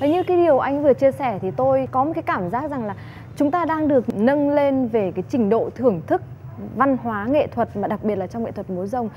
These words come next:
Vậy thì cái trình thức biểu diễn của cái nghệ thuật múa này, à, cổ cho tới ngày hôm nay thì nó có khác gì không ạ?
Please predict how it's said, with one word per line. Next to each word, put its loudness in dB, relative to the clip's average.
Vậy 8
thì 0
cái -2
trình 4
thức -4
biểu 2
diễn 2
của 6
cái -4
nghệ 0
thuật -8
múa -2
này, -2
à, -8
cổ 8
cho 0
tới 2
ngày -2
hôm -2
nay -2
thì -4
nó -6
có -12
khác -10
gì -4
không -8
ạ? -18